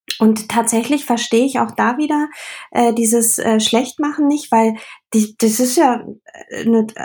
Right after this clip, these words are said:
genauso wie auch das Panini-Buch eine hervorragende Qualität, das sind tolle Zeichnungen. Ähm, ja gut, so eine Geschichte als Comic rüberzubringen, ist immer noch eine andere Sache, als ein Buch zu schreiben, ne?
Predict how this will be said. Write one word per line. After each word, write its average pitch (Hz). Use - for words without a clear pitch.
genauso 233
wie 247
auch 220
das 220
Panini-Buch 254
eine 233
hervorragende 247
Qualität, 226
das 349
sind 214
tolle 269
Zeichnungen. 262
Ähm, 226
ja 220
gut, 247
so 240
eine 226
Geschichte 233
als 220
Comic 269
rüberzubringen, 247
ist 247
immer 277
noch 254
eine 233
andere 240
Sache, 226
als 220
ein 220
Buch 247
zu -
schreiben, 311
ne? 269